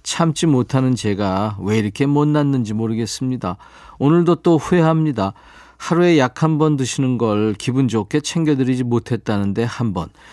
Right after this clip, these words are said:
이렇게 또 화를 냈다는 것에 두 번 화가 납니다. 지금 엄마한테 필요한 건 화가 아니라 관심과 사랑이라는 너무나 쉬운 사실을 자꾸 잊어버리네요. 다시 한번 제 마음을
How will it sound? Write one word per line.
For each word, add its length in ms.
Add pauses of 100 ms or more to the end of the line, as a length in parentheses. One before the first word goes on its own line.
(160)
이렇게 300
또 180
화를 440
냈다는 440
것에 560
두 180
번 200
화가 320
납니다. 500 (400)
지금 300
엄마한테 540
필요한 440
건 240
화가 440
아니라 440 (320)
관심과 600
사랑이라는 880
너무나 400
쉬운 360
사실을 480
자꾸 380
잊어버리네요. 760 (400)
다시 260
한번 300
제 200
마음을 560